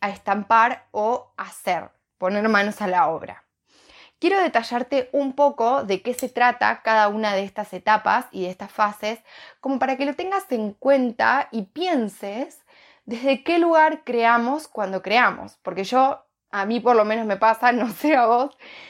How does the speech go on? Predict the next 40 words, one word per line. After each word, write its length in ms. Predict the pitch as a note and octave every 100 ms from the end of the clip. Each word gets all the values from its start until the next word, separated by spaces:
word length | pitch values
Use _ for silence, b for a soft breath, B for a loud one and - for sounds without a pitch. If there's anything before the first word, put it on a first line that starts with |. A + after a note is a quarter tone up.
| B B _
que 300 | B3 A#3 -
muchas 640 | A3 A3 C4+ G4+ F#4+ A#3 G#3+
veces, 520 | G3 F#3 G3 G3+ B3+
como 180 | - F#3
a 40 |
mí 120 | G3 A#3
lo 120 | C#4
que 80 | A3+
me 120 | G#3
encanta 640 | G3 C4 C4+ C4+ D4 C#4+
es 200 | A3 A3
estampar 720 | G#3+ - F#3+ G3 A3 G#3+ A3 B3+ B3+ _ -
y 680 | A3 G#3+ G#3 G3+ G3 F#3+ -
siempre 280 | B3 A#3+ B3+
tengo 220 | B3+ A#3+
ganas 300 | A3+ B3 C4+
como 240 | A3 G#3
de 100 | F#3
poner 300 | F#3 F#3+ A#3
manos 260 | B3 C4 A#3
a 80 | G3
la 140 | G#3
obra, 320 | A3+ G#3+ E3
soy 300 | - A3+ A3
muy 360 | - A3 A3+ C4+
de 120 | B3+
la 80 | A#3
acción. 600 | F#3 - - A#3+ F3 D#3+ B B B B B
Entonces, 480 | C4 C4+ D4+ D#4+ D#4+ _ -
eh, 320 | A3 G#3 G3
me, 360 | A#3 A3+ A3 -
me 200 | G#3+ G#3+
pasa 300 | A3 C#4 D#4+
que 160 | D#4+ G3+
siempre 360 | - C4+ D4
me 120 | C#4+
salteo, 840 | A#3 - F#3+ F#3 C4+ C#4 B3 B3+ D4+
o 160 | F#3 F3+
muchas 300 | F#3 G#3+ G#3
veces 420 | A3 G#3+ B3